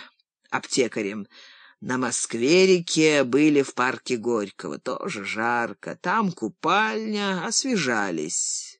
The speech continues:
Прокат дают недорого. Трусы пятиалтынные, а супруги Абрама Ильича четвертак, всё, что положено. Михаил Семёнович показал, что положено, и вздохнул.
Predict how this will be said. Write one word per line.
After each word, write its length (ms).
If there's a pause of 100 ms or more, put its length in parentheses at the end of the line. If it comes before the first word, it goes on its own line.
(360)
Прокат 580
дают 520
недорого. 680
Трусы 540
пятиалтынные, 1040 (340)
а 360
супруги 880 (200)
Абрама 500
Ильича 680 (320)
четвертак, 960
всё, 180
что 220
положено. 680 (480)
Михаил 320
Семёнович 440
показал, 500
что 340
положено, 720
и 300
вздохнул. 840